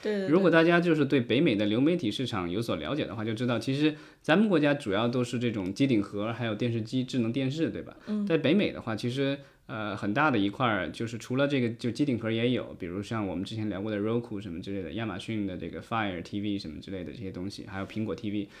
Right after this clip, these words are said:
Speaker 1: 嗯。
Speaker 2: 还有很大的一块儿其实是游戏机，因为游戏主机在美国的话还是很流行的，
Speaker 1: 嗯。
Speaker 2: 像这个 PlayStation，然后还有这 Xbox，
Speaker 1: 对。
Speaker 2: 还有这个就是任天堂的这些，
Speaker 1: 嗯。
Speaker 2: 其实大家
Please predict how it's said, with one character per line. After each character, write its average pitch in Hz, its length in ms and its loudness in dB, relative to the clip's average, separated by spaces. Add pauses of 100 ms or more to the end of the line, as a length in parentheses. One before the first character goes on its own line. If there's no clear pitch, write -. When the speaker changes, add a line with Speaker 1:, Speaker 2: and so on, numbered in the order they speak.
(160)
Speaker 1:
嗯。 220 100 -6
Speaker 2:
还 202 140 2
有 151 80 4
很 101 140 -2
大 117 160 4
的 98 60 2
一 95 60 -2
块 104 160 -2
儿 98 40 -2
其 107 120 -4
实 107 80 0
是 107 140 -4
游 98 120 -2
戏 113 140 -2
机， 117 240 -4
因 131 140 -2
为 135 160 0 (240)
游 110 140 2
戏 143 140 -2
主 104 160 -4
机 127 200 -2
在 139 160 0
美 95 180 0
国 92 180 -4
的 107 80 -4
话 107 140 -6
还 101 120 -4
是 123 80 -6
很 - 200 -10
流 98 160 -4
行 104 220 -6
的， 107 120 -6 (100)
Speaker 1:
嗯。 247 200 -2
Speaker 2:
像 117 180 -2
这 107 120 0
个 98 300 0
PlayStation， 117 840 -2
然 95 160 -6
后 107 100 -4
还 104 220 0
有 101 60 -2
这 101 100 -2
Xbox， 110 480 -4
Speaker 1:
对。 - 80 -18 (140)
Speaker 2:
还 - 160 -12
有 101 120 -4
这 101 180 -2
个 95 140 -2
就 101 160 -8
是 98 140 -8
任 107 160 0
天 123 160 0
堂 104 200 -6
的 113 60 -4
这 107 80 -4
些， 90 140 -4
Speaker 1:
嗯。 - 40 -8
Speaker 2:
其 139 160 -4
实 160 120 0
大 160 140 4
家 156 240 2